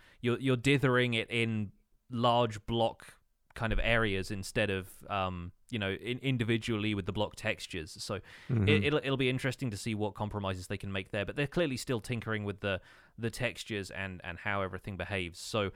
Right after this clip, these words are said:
Speaker 1: fingers crossed for a snapshot maybe next week or the week after, where we actually get to, uh, get hold of some of this stuff and play with it for the first time. Um,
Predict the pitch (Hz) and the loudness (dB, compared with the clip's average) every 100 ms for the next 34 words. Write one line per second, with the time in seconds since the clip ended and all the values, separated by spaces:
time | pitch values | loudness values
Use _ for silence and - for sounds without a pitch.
0 | - - - 165 208 196 - 170 117 - | -8 -20 -2 0 4 2 4 4 4 0
1 | - - 123 107 104 87 101 - - 117 | -8 -6 0 2 2 0 -2 -4 -2 -2
2 | - - 104 - 107 98 98 95 95 101 | -2 -2 -2 -2 -2 -2 -2 -2 -2 -4
3 | 98 - 104 95 104 92 98 92 104 98 | -4 -6 -6 -4 -4 -2 -4 2 2 2
4 | - 92 95 95 85 - 104 101 - - | 0 0 0 0 -2 -6 -6 -4 -6 -6
5 | 98 - - - _ _ 110 101 117 123 | -6 -8 -16 -20 _ _ 0 0 0 0
6 | 143 135 113 - 107 98 95 - 95 101 | 4 4 4 0 -2 -2 -4 -2 -2 -4
7 | - 107 98 95 92 - 92 - 95 - | -4 -2 -2 -2 -6 -8 -10 -6 -6 -6
8 | 101 95 87 - - - - - 113 107 | -6 -6 -8 -14 -20 -20 -10 0 2 2
9 | 101 | -2